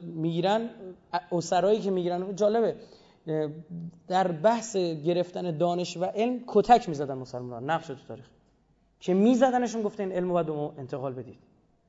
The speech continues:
گفته بابا من باشه بهتون انتقال می‌دم، کتک می‌زدن، یعنی اینجوری بودن. آره، مسلمانان که با پذیرش سلطه مسیحیان در آندلس باقی مانده بودند،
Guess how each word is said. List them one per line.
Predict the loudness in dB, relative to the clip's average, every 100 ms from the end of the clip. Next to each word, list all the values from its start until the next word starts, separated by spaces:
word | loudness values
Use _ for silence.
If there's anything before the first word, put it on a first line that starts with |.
| _ _ _
گفته | -2
بابا | 6 6
من | 8 6 6
باشه | 4 4
بهتون | 0 0
انتقال | 0 2 0 0
می‌دم، | -2 -6 -4
کتک | -2 2 2 0
می‌زدن، | -6 -6 -6
یعنی | -6 -4
اینجوری | -2 0
بودن. | 0 -2 -8 -16 _ _ _ _ _ _ _ _ _ _ _ _ -4
آره، | -2
مسلمانان | 0 2 4 4
که | 4
با | 4
پذیرش | 4 4 2 0
سلطه | -2 2 2 6 6
مسیحیان | 6 4 0 2
در | 4
آندلس | 4 2 0 0
باقی | 0 0
مانده | 0 0 2
بودند، | 4 4 4